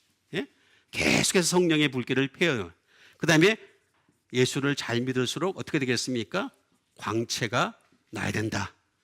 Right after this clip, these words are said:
그래서 여러분들 어딜 가든지 쭉 길을 갈 때마다 "예수 믿으십니까?" 하고 물을 수 있는 정도의 수준에까지 이르게 되시길 바랍니다. 근데 내가 직 지나가는데 "도를 아십니까?" 이러면 골치 아픈 거예요.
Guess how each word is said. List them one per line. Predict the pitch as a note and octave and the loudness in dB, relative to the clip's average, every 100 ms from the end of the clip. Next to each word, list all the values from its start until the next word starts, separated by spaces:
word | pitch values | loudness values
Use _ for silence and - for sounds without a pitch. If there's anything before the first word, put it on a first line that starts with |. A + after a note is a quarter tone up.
| _ _ | _ _
그래서 | E3 | 4
여러분들 | D#3 D#3 D#3 E3+ D3+ - - | 6 6 4 2 0 -4 -4
어딜 | C3 B2+ | 2 4
가든지 | D3 C#3 C#3 D#3 | 6 4 2 0
쭉 | - G2+ - | -4 -8 -8
길을 | - D#3 C#3+ | -2 0 2
갈 | C3 | 0
때마다 | - C#3 B2 C#3 B2+ - - - | 0 -2 0 -2 -4 -10 -12 -2
"예수 | B2+ - C#3+ | 0 2 0
믿으십니까?" | C3 B2 C3 A#2+ - C#3 | 0 0 0 -2 -2 -4
하고 | B2+ B2+ | -4 -8
물을 | G#2+ C#3 | -4 -4
수 | C#3+ D#3 | -2 0
있는 | C3 B2+ | 0 0
정도의 | A#2 A#2 B2+ | -2 -2 0
수준에까지 | B2 C3+ C3+ B2 B2 A#2 C3+ - - | -2 -4 -4 -2 -2 -2 -4 -6 -8
이르게 | B2+ B2 B2 | 0 2 4
되시길 | A#2+ - C3 B2+ | 2 2 2 2
바랍니다. | A2+ A2+ A#2+ A#2+ C#3+ C4+ - _ _ _ _ _ _ - | 2 2 2 4 4 2 -4 _ _ _ _ _ _ -4
근데 | C#3+ C3 | 0 2
내가 | D3 | 2
직 | C#3+ - - | 0 -2 -6
지나가는데 | C#3 B2+ B2 A#2+ D3 - - - | -2 0 0 0 -4 -6 -14 -8
"도를 | A#2 B2 C#3 | -2 0 2
아십니까?" | A2+ - B2 A2+ - | 0 0 -4 -4 -4
이러면 | A2+ G#2+ A2 | -6 -4 -8
골치 | - F#2+ G2+ | -8 -10 -10
아픈 | - G2 | -10 -10
거예요. | E2+ E2 | -12 -16